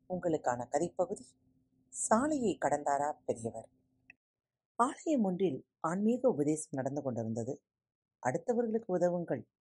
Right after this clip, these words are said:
ஆண்டவன் உங்களுக்கு உதவுவார்." கூட்டம் முடிந்ததும் மூன்று இளைஞர்கள் எழுந்து வந்தார்கள். "ஐயா, உங்கள் உபதேசப்படி நடக்க நாங்கள் தயாராக இருக்கிறோம். நாங்கள் என்ன செய்ய வேண்டும், எப்படி செய்ய வேண்டும்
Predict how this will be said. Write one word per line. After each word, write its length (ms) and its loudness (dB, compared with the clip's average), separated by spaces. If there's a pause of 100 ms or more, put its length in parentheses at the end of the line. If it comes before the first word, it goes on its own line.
(340)
ஆண்டவன் 640 0
உங்களுக்கு 500 0
உதவுவார்." 520 2 (640)
கூட்டம் 340 -2
முடிந்ததும் 560 -2 (360)
மூன்று 360 2
இளைஞர்கள் 500 2
எழுந்து 300 0
வந்தார்கள். 460 -2 (960)
"ஐயா, 440 2 (280)
உங்கள் 280 0
உபதேசப்படி 760 2 (360)
நடக்க 420 0
நாங்கள் 280 0
தயாராக 480 4
இருக்கிறோம். 420 -2 (540)
நாங்கள் 240 0
என்ன 240 -2
செய்ய 300 2
வேண்டும், 420 -2 (440)
எப்படி 380 0
செய்ய 300 2
வேண்டும் 440 -2